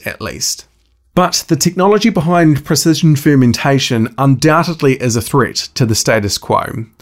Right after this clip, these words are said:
Sometimes called lab-grown milk or synthetic dairy, precision fermentation is used to create alternative dairy proteins, which are molecularly identical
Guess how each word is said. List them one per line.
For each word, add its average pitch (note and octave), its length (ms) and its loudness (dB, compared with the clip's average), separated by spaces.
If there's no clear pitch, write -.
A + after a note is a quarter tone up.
Sometimes G3 580 2
called D#3 560 4
lab-grown B2+ 680 0
milk C3+ 440 -2
or G#2+ 220 -2
synthetic G#2+ 520 -4
dairy, D3 500 2
precision F#3+ 540 2
fermentation C#3 800 2
is A#2+ 240 -2
used E3 260 4
to F#3 80 0
create D3 540 -2
alternative D3 680 0
dairy B2+ 300 2
proteins, G#2 840 -4
which C#3+ 200 -2
are C3+ 60 4
molecularly D#3+ 760 2
identical B2 880 0